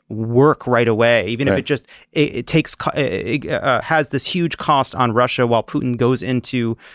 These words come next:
Speaker 1: Ukraine and stays in Ukraine anyway. I don't know how you have that kind of difficult conversation in a country just drowning in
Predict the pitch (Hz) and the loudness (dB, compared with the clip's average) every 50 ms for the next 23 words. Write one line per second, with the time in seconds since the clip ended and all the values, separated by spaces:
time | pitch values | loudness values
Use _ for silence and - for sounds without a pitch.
0 | _ _ 143 135 - - - 139 131 127 123 113 113 - - - - 135 135 120 | _ _ -2 -2 -2 0 0 2 4 4 4 2 0 -4 -2 0 2 2 2 2
1 | 113 123 117 117 117 110 - - 127 117 110 - 123 127 117 117 - 131 143 143 | 2 0 0 0 0 -2 -4 -4 -4 -2 -2 0 0 0 2 2 2 0 0 0
2 | 139 135 120 - - 123 120 107 - - 127 120 107 120 110 - - - 117 110 | 0 -2 -2 -2 -4 -4 -4 -4 -2 -2 -2 -2 0 -2 -4 -4 -4 -6 -6 -4
3 | 113 104 - 120 113 - 117 123 123 - - 123 127 131 - - 175 175 - 143 | -4 -6 -6 -8 -8 -8 -8 -10 -10 -6 -4 -4 -4 -2 -2 -2 -2 -2 -2 -2
4 | 127 120 117 - - - - _ _ - 135 123 120 - - 135 123 - 131 113 | -4 -4 -4 -8 -14 -20 -20 _ _ -4 -2 -2 0 0 -2 -4 -4 -2 -6 -8
5 | 110 - 117 - - _ _ _ - - 117 107 110 117 117 113 117 120 120 113 | -6 -6 -8 -8 -8 _ _ _ -8 -6 -4 0 2 2 2 4 2 2 2 2
6 | 110 110 107 104 104 - 113 107 101 95 | 2 2 2 0 -2 -4 -6 -6 -6 -8